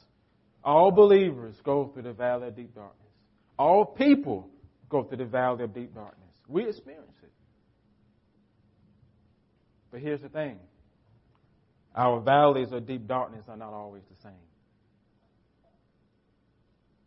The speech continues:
Our valleys of deep darkness are not always the same. There are valleys of oppression. There are valleys of depression.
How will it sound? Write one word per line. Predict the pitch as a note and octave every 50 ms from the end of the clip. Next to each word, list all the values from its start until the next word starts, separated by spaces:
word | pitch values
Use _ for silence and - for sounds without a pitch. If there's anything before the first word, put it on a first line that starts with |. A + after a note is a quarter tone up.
| _
Our | - B2 A#2+ A#2
valleys | A2 A2+ C3 C3+ D3 D3+ D#3+ E3 D3+
of | E3+ D3 A#2+
deep | D3 D#3+ E3 D3
darkness | D3 C3 A#2+ - G2+ G#2 G#2 G2 _ _ _ _ _ _ _ -
are | A2+
not | A2+ A#2+ A2+ A2
always | G#2 A2 A#2 A#2 A#2 B2 A#2+
the | A#2+ - A#2 _
same. | - A2 G2+ F#2+ F2+ E2+ _ _ _ _ _ _ _ _ _ _ _ _ -
There | B2+ C3+ D#3
are | F3 E3
valleys | C#3+ D#3+ D#3+ D#3+ E3+ E3+ D#3
of | D#3+ D3+
oppression. | D#3 D3+ D#3 F3 F3+ F3+ - - C3+ B2+ A#2+ _ _ _ _ _ _ _ _ _ _ - _ _ -
There | C3+ C#3
are | C#3 C#3
valleys | A#2+ D3 D3+ D3+ D#3+ D#3+ D#3+ D#3 B2+
of | D#3 D3+ C#3
depression. | B2+ D#3+ E3+ E3 - E3+ D#3+ E3 E3 - - E3+